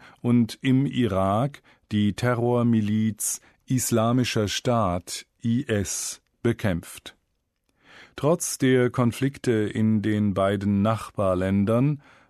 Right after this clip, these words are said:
war die Lage in Jordanien bisher relativ stabil.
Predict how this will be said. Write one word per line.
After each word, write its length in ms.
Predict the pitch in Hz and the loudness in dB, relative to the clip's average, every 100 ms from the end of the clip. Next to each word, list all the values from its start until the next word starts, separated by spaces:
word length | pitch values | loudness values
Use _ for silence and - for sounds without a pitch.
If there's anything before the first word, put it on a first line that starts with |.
| _ | _
war 220 | 92 98 | 0 0
die 140 | 95 | 0
Lage 720 | 95 95 107 143 120 95 87 90 | 0 2 2 0 -2 -2 -2 -2
in 300 | 107 104 101 | 0 0 2
Jordanien 1120 | 95 90 87 92 92 92 98 107 117 139 139 _ _ _ | 0 -2 -2 0 0 0 0 0 0 -2 -6 _ _ _
bisher 920 | 104 107 - 110 113 110 123 143 - - | -2 0 0 0 2 2 0 -2 -8 -4
relativ 840 | 90 92 98 98 101 - 120 127 | 0 0 2 0 -2 -2 -2 -2
stabil. 800 | - - 131 127 131 131 92 - | -6 -6 -4 -2 0 0 -2 -6